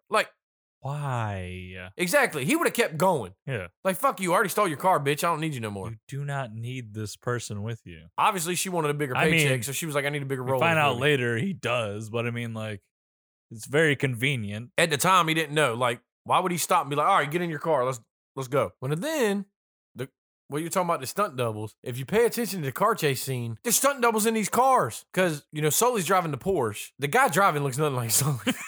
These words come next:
Speaker 1: He looks totally different. Like, wait a
Speaker 2: <laughs>
Speaker 1: minute. And these stunt doubles, obviously, it's the low end of the driving school 'cause obviously this car chase scene is staying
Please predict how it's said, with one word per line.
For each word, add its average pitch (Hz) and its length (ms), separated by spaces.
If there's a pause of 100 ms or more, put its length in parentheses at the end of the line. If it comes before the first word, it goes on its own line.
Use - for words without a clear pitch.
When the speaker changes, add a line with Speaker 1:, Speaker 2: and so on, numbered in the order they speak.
(200)
Speaker 1:
He 277 60
looks 254 180
totally 269 320
different. 214 400
Like, 202 240 (560)
wait 175 220
a - 20
Speaker 2:
<laughs> 135 60
Speaker 1:
minute. 120 320 (800)
And 196 180
these 240 120
stunt 262 200
doubles, 170 480 (760)
obviously, 165 580 (120)
it's - 140
the 147 80
low 160 300
end 143 320
of 123 220
the 120 60
driving 120 380
school 104 340
'cause 104 340 (500)
obviously 214 300
this 196 140
car 208 200
chase 190 220
scene 190 200
is 160 160
staying 170 320